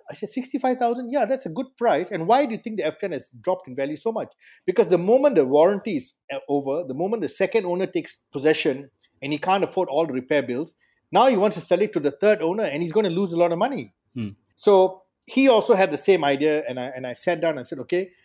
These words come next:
Speaker 1: I called the other guy and, and I told this guy, I said, "Let me think about it. Let me come back to you guys and give you some other options,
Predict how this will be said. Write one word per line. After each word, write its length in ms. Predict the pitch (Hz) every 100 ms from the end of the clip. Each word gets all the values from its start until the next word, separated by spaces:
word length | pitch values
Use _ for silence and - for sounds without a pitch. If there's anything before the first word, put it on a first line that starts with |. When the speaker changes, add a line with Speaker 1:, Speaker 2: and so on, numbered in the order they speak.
| _ _ -
Speaker 1:
I 40 |
called 220 | 139 220 190
the 80 |
other 120 | 165 160
guy 220 | 160 170
and, 160 | 147 120
and 100 | 131
I 40 | 127
told 200 | 170 165
this 60 |
guy, 120 | 123 151
I 20 |
said, 160 | 151 127
"Let 120 | 151
me 80 | 240
think 260 | 254 214 196
about 240 | 156 151
it. 100 | 160
Let 120 | 143
me 60 | 196
come 220 | - 165
back 200 | 170 175
to 80 | -
you 120 | 135
guys 320 | 131 143 139 -
and 160 | 113
give 140 | 113 127
you 240 | 131 123 _ _ _
some 280 | - 147 139
other 240 | 143 143 160
options, 640 | 151 123 - 143 139 -